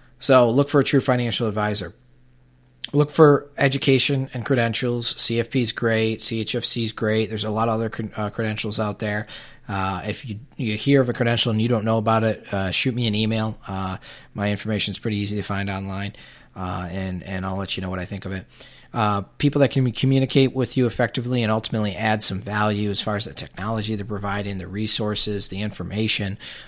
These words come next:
um, those kind of things. And I'm gonna wrap up by saying the number one thing any financial advisor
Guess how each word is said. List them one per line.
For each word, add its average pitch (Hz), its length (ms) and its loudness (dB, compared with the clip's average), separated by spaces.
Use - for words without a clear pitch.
um, 90 380 -6
those 113 220 -4
kind 107 160 -4
of 92 80 -6
things. 92 360 -6
And 127 100 0
I'm 156 140 6
gonna 185 160 4
wrap 131 260 4
up 131 120 2
by 113 100 0
saying 107 380 2
the 101 100 -2
number 175 720 0
one 123 520 0
thing 95 600 -4
any 180 260 10
financial 120 500 2
advisor 98 640 -2